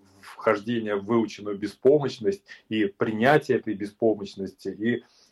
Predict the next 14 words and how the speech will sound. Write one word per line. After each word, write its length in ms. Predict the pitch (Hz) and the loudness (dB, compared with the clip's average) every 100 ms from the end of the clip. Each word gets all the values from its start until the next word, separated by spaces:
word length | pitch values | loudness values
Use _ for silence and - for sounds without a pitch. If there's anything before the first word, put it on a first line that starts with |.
| - | -20
способность 680 | - - 107 135 135 110 - | -6 0 2 4 4 2 -2
этой 200 | 107 107 | -4 -4
команды, 520 | 98 104 110 147 123 101 | -2 2 4 2 2 0
которая 600 | 98 104 104 98 95 87 | 0 0 2 4 2 -2
уже 180 | 107 104 | -4 -2
преодолела, 720 | 98 104 101 107 117 127 98 | 0 0 2 2 2 2 2
так 180 | - - | -2 -8
сказать, 280 | - - - | -10 -14 -14
и 20 | |
готова 480 | 95 107 104 107 95 | -2 -2 2 2 2
там 180 | 95 92 | 0 -6
учиться 480 | 104 - 95 - 95 | -8 -14 -14 -14 -16
и 60 | |
двигаться, 580 | 90 147 160 127 - 98 | -6 -2 0 0 0 -4